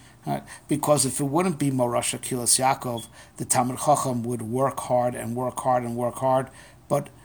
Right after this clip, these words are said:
what would his work produce? If that Torah is gone, it's gone. But since it's Morasha Kilas Yaakov, it's there in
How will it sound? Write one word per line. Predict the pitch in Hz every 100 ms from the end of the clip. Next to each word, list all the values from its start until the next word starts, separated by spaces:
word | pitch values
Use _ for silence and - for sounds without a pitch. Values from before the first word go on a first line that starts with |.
| - -
what | 139 151
would | 147 127
his | 131 120
work | 123 143 - -
produce? | - 135 117 143 139 - - - - - - - -
If | - 110
that | 131 -
Torah | - 131 113
is |
gone, | - 147 135 117 104 -
it's | - -
gone. | - 123 120 101 95 - - - - - -
But | 143 139 - - -
since | - 147 123
it's | 135 -
Morasha | 135 135 156 151 135
Kilas | - 147 127 -
Yaakov, | 139 143 139 131 120
it's | 107 -
there | 123 156 147
in | 147 135 127